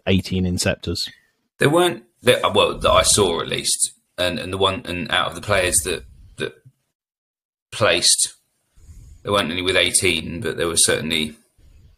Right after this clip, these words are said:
Speaker 2: people that had taken advantage of, of plasma inceptors and free war gear.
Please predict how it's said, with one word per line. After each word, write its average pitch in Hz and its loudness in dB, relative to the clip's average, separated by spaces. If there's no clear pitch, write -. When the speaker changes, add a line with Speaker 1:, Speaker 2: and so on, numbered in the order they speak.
Speaker 2:
people 87 -6
that 67 0
had - -4
taken 87 -2
advantage 85 0
of, - -4
of 95 2
plasma 113 4
inceptors 104 2
and 90 -2
free 101 4
war 95 4
gear. 92 0